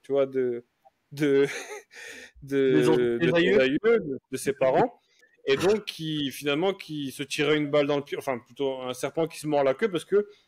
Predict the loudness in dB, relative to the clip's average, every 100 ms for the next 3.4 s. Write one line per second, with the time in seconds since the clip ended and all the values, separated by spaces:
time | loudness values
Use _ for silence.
0 | _ -2 0 2 2 2 2 2 2 2
1 | 2 2 0 0 0 0 2 0 -2 -2
2 | -2 0 2 0 0 -4 -2 -2 -2 -2
3 | -4 -2 -2